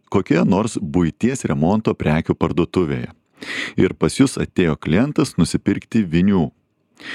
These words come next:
Jūs, žvilgsniu įvertinęs klientą, matote, kad jis tikrai nėra namų meistras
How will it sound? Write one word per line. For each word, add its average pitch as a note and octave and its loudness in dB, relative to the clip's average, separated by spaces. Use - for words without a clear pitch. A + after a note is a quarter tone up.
Jūs, G2 0
žvilgsniu D#2+ 0
įvertinęs D2+ -2
klientą, A2+ -2
matote, D#2+ -2
kad E2 -2
jis G#2+ -2
tikrai A2 0
nėra E2 0
namų C#2 -2
meistras F2+ -2